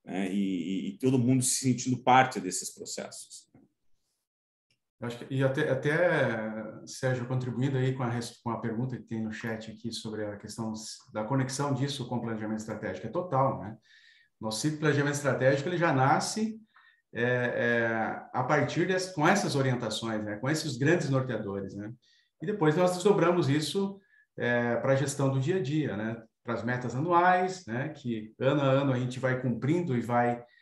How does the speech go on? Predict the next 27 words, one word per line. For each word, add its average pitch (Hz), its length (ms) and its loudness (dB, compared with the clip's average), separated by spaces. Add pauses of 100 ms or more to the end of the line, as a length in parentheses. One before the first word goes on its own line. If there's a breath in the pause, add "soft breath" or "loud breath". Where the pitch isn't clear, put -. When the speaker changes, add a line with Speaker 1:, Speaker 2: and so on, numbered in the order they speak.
(360 soft breath)
Speaker 2:
é, 104 720 0
vai 120 160 -2
buscando 127 380 0
atingimento, 139 960 -2
né? 117 380 -10
Pra 127 420 -2 (220)
assegurar 165 680 4
essa 175 180 2
meta 156 220 0
de 156 80 -6
longo 170 220 -4
prazo. 131 340 -8
Então, 135 260 -8 (460 loud breath)
a - 60 -6
cada 156 240 6
Speaker 1:
É. - 20 6
Speaker 2:
três 151 220 6
anos 160 180 6
nós 147 300 4
temos 160 240 6
um 151 80 6
processo 143 380 2
de 131 40 0
revisão, 151 580 8
anualmente 151 600 6
nós 131 240 4
revisitamos, 143 1000 0